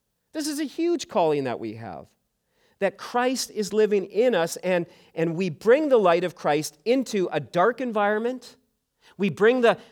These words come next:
wherever we go, if we are believers in Christ, there's the light of Christ within us that ought to be radiating out of us. And so when we go to our workplace, in our neighborhoods,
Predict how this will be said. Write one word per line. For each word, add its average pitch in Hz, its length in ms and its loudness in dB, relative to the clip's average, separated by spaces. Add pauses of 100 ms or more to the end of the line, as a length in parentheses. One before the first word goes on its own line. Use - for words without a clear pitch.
wherever 294 520 2
we 302 140 -2
go, 277 180 2
if 185 180 2
we 233 180 -4
are 294 120 4
believers 247 520 -2
in 208 120 -2
Christ, - 680 -4 (680)
there's 220 240 6
the 220 100 2
light 226 260 2
of 240 120 -4
Christ - 720 -2 (340)
within 226 480 -2
us - 460 -4 (640)
that 214 180 -4
ought 254 180 -2
to 262 100 2
be 233 160 -4
radiating 254 760 2 (200)
out 294 160 -2
of 247 140 -2
us. - 440 -8 (420)
And 208 100 -4
so 269 140 0
when 247 220 4
we 247 240 -2 (260)
go 262 520 4 (240)
to 226 180 4
our 196 100 8
workplace, 185 680 0
in 247 220 2
our 220 140 4
neighborhoods, 196 1040 2